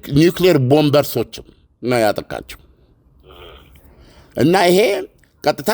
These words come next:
ከህልውናዋ ጋር የሚገናኝ ነው ለ-፣ ለራሽያ። አዎ።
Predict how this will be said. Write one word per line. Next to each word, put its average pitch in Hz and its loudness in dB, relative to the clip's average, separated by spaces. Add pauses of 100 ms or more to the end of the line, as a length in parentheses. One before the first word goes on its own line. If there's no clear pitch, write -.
ከህልውናዋ 165 2
ጋር 123 2
የሚገናኝ 110 -4
ነው 62 -18 (260)
ለ-፣ 95 2 (580)
ለራሽያ። 117 0 (580)
አዎ። 57 -8